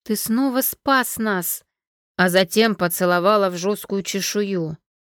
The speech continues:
Дракон довольно рыкнул и положил голову ей на плечо. «Ой!» пискнула истинная. «Какой ты тяжелый, но самый лучший, самый смелый и сильный.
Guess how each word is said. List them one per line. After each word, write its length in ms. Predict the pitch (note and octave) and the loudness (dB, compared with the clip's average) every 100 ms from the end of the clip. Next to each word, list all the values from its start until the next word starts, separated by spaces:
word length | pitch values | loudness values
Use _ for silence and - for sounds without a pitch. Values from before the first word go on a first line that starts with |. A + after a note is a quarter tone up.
| _ _ _ _ | _ _ _ _
Дракон 480 | - D#3+ D#3 F#3 F#3 | -2 -2 0 0 0
довольно 460 | E3 E3 F#3+ F3 E3 | 0 0 0 2 0
рыкнул 520 | E3 A3+ - F3 D#3+ _ _ _ | 0 -2 -4 -4 -4 _ _ _
и 120 | F#3 | -6
положил 500 | E3+ F3 F3 F3 F3 | 0 0 2 2 0
голову 380 | E3+ F#3 F3+ E3+ | 0 0 0 -2
ей 200 | E3+ F3 | -2 -2
на 140 | E3 | -2
плечо. 640 | E3+ - F3 - F3+ E3 D#3 _ _ _ _ _ _ | -4 -4 -4 -4 -4 -4 -8 _ _ _ _ _ _
«Ой!» 400 | G3+ G#3 F#3+ E3 _ _ _ _ | 0 2 2 -2 _ _ _ _
пискнула 560 | - D3+ - - D#3 D#3 | -8 -8 -6 -6 -4 -2
истинная. 720 | D#3 D#3 - D#3 D3+ D3 D3 _ _ _ _ _ | -4 -6 -8 -6 -6 -6 -12 _ _ _ _ _
«Какой 320 | A#3 - D4+ | 0 2 0
ты 160 | D4 C#4+ | 0 -4
тяжелый, 680 | D4 D4+ D#4 D#4 G3 E3 _ _ - | -2 0 2 2 2 -2 _ _ -4
но 100 | G3+ | -2
самый 360 | - A#3+ C4+ | 0 0 2
лучший, 680 | D4 C#4 B3 - - F3+ E3+ _ _ | 2 0 -2 -4 -6 -6 -10 _ _
самый 420 | - - C4+ C4+ | -4 2 4 4
смелый 540 | C4 - A3+ C#4+ D4 C#4 | 0 -2 0 2 0 -2
и 180 | - C4+ | -4 -6
сильный. 720 | - - C#4 G3 F#3 E3 | -4 0 0 2 0 -2